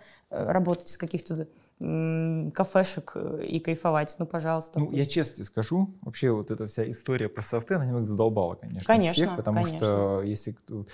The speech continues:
Speaker 2: и какие письма я удаляю первыми, если в названии есть soft skills,
Speaker 1: Мгм.
Speaker 2: или где-то там в описании, в первом абзаце, сразу на развитие. Я как-то получил письмо, э, какое-то московское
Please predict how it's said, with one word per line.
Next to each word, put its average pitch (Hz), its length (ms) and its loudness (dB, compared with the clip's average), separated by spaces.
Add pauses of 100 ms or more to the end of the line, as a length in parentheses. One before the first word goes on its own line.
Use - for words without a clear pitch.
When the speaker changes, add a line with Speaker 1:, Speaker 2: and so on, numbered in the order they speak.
(440)
Speaker 2:
и 120 100 -8
какие 131 240 0
письма 165 280 2
я 110 80 6
удаляю 110 280 6
первыми, 92 400 2
если 107 160 -4
в - 20 0
названии 113 380 2
есть 98 200 -2
soft 107 120 -2 (120)
skills, - 320 -8
Speaker 1:
Мгм. 196 300 -10
Speaker 2:
или 117 200 4
где-то 117 200 2
там 110 160 2
в 104 40 -2
описании, 127 460 2
в - 60 -4
первом 107 240 4
абзаце, 120 440 2
сразу 98 220 -4
на 98 300 -4
развитие. 120 580 -6 (340)
Я 120 180 2
как-то 120 140 -6
получил 117 260 0
письмо, 120 880 -2 (100)
э, - 60 -20
какое-то 117 240 -12
московское - 720 -8